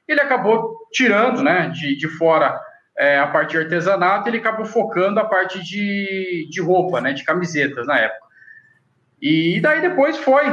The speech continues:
foi, a coisa foi caminhando, né, foi, a, a gente, ele,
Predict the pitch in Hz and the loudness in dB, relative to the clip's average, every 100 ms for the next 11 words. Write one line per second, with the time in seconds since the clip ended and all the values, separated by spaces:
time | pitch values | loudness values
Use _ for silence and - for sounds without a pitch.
0 | - - 202 190 233 262 277 277 285 285 | -4 -2 0 2 0 0 -2 0 0 2
1 | 240 196 135 147 156 143 131 123 120 - | 2 0 -2 0 2 2 0 -2 -6 -12
2 | _ - 156 170 170 151 147 147 165 156 | _ -6 0 2 2 2 0 -2 -2 -2
3 | 156 175 180 160 160 | -2 -4 -2 -4 -4